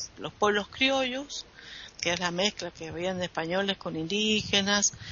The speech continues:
mezcla de negros, eh, traídos de la esclavitud, eh, africana, este,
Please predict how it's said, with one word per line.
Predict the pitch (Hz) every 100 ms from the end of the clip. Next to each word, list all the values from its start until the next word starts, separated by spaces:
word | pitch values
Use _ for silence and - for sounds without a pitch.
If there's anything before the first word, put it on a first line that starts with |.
| - -
mezcla | 180 170 175
de | 165 165
negros, | 180 190 175 190 - - - - -
eh, | 165 160
traídos | 165 170 175 185 180
de | 170
la | 160 156 156 143
esclavitud, | - 170 170 - 185 180 170 165 160 - - - - -
eh, | 156 147 143 139 78 57 50 - -
africana, | 165 170 170 185 190 190 190 - - - - -
este, | 180 170 175 156 143 - -